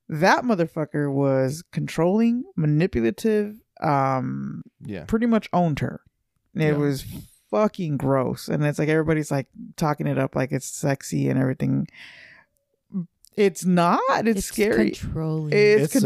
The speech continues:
Speaker 1: controlling.
Speaker 2: so when it came out, my girlfriend at the time, the gal Montana, her mom had read the book and said it was so great 'cause it was like they read in a book club or some shit like that. And they said it,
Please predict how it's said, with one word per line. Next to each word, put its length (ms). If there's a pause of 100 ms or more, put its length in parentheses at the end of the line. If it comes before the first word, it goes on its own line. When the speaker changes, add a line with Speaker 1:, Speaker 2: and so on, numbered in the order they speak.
Speaker 1:
controlling. 580
Speaker 2:
so 280
when 200
it 120
came 260
out, 400
my 840 (240)
girlfriend 360
at 80
the 80
time, 460 (280)
the 120
gal 240
Montana, 540 (320)
her 220
mom 800
had 160
read 220
the 80
book 300 (500)
and 160
said 100
it 60
was 100
so 180
great 160
'cause 100
it 20
was 80
like 100
they 100
read 160
in 60
a 60
book 220
club 220
or 80
some 160
shit 160
like 120
that. 260
And 80
they 100
said 200
it, 140